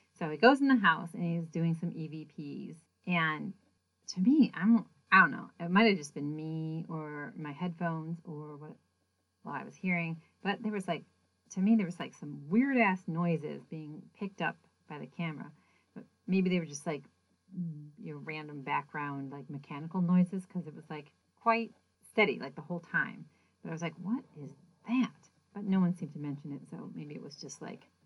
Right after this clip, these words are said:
the refrigerator running weirdly or the air conditioning kicking in. I don't know. But it freaked me out, whatever it was. It was,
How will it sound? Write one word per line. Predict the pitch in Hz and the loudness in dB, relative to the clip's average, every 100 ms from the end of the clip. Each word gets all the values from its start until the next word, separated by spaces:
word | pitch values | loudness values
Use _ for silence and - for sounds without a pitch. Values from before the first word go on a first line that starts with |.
| _ _ _ _ _ _ | _ _ _ _ _ _
the | 175 | 0
refrigerator | 196 220 339 311 226 185 151 147 | 2 2 0 6 8 8 6 4
running | 147 147 143 143 147 | 2 -2 -2 -2 -2
weirdly | 151 147 139 143 143 | -2 -4 -4 -4 -4
or | 143 - 160 160 | -4 -6 -8 -8
the | 170 180 175 175 175 | -8 -4 -4 -4 -2
air | 208 | -4
conditioning | 220 190 160 160 165 156 151 151 160 _ | 0 0 0 -4 -6 -8 -12 -16 -18 _
kicking | 180 165 151 139 | -12 -8 -6 -4
in. | 139 139 147 | -4 -6 -6
I | 170 | -6
don't | 156 143 | -6 -8
know. | 143 - 143 _ _ _ _ _ | -10 -12 -14 _ _ _ _ _
But | 202 | 8
it | 240 | 8
freaked | 262 247 175 | 10 8 6
me | 151 | 2
out, | 135 123 | 0 0
whatever | 147 127 | -6 -6
it | 117 | -8
was. | - - 160 | -12 -10 -10
It | |
was, | 165 | -10